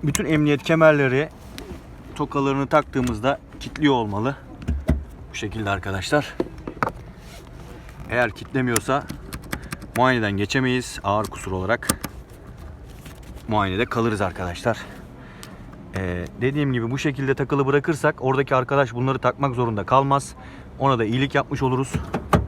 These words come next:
Emniyet kemerleri kusuru bu şekilde.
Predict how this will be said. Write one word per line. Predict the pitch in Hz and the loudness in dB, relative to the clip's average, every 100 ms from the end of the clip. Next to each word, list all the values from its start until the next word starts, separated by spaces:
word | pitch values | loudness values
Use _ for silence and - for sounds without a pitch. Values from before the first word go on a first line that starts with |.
| - - - - - - - - - - - - - - - - | -4 -14 -14 -16 -18 -18 -16 -16 -16 -16 -16 -16 -16 -16 -16 -2
Emniyet | 135 139 135 - | 0 2 0 0
kemerleri | 123 123 117 107 | 2 4 2 0
kusuru | 110 117 120 101 | -4 -2 -2 0
bu | 127 | -2
şekilde. | 143 123 131 131 131 | -2 0 0 2 0